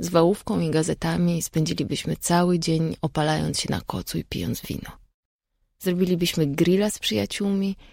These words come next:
albo poszlibyśmy do Rose, gdzie z twarzami coraz bardziej zaczerwienionymi od słońca i alkoholu posiedzielibyśmy do wieczora w ogródku piwnym,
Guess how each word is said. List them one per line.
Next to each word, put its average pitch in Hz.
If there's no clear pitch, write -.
albo 196
poszlibyśmy 185
do 170
Rose, 165
gdzie 185
z -
twarzami 208
coraz 190
bardziej 196
zaczerwienionymi 175
od 160
słońca 220
i 180
alkoholu 208
posiedzielibyśmy 202
do 175
wieczora 175
w 165
ogródku 175
piwnym, 170